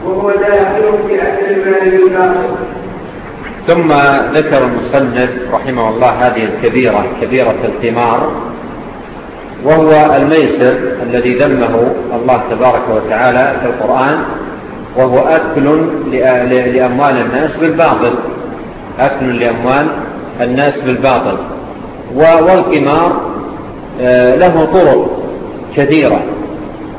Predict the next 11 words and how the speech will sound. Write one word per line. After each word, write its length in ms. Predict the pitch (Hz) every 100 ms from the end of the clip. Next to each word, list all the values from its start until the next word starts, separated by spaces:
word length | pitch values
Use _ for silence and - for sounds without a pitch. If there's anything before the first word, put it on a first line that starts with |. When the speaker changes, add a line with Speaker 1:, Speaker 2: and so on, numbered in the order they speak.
| - -
Speaker 2:
كان 340 | 147 151 143 135
يمارسها 720 | 135 135 147 135 120 131 151 - -
أهل، 280 | 170 160 139 143 143
أهل 400 | 143 165 160 151
الجاهلية، 680 | 139 143 143 143 139 107 87 - - - - - - - - - - 120
و-، 80 | 123
و-، 600 | 131 127 127 143 143 147
وكثير 480 | 139 147 165 196 170
من 260 | 147 147
القمار 600 | 139 - 135 143 170 180 - - - - - - - -
يكون 520 | 139 143 156 180 151